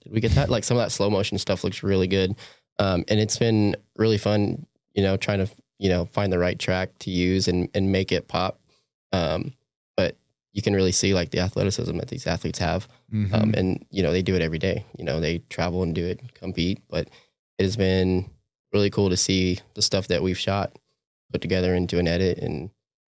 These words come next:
Speaker 1: um, make their moves flow together in one motion as they see them, um, as they're doing it.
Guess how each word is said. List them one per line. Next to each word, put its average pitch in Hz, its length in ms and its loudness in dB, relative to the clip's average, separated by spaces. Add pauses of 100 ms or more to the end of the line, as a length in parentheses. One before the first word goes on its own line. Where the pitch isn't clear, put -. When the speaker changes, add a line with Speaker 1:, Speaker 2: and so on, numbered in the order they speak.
(140)
Speaker 1:
um, - 300 -4 (380)
make 98 180 0
their 98 140 2
moves 90 480 0 (520)
flow 101 280 2
together 98 540 2 (600)
in 95 340 2
one 98 180 2
motion 95 380 2
as 90 160 -2
they 90 160 2
see 90 220 -2
them, 90 300 0 (560)
um, - 280 -4
as 92 180 -2
they're 92 100 0
doing 92 320 0
it. - 180 -2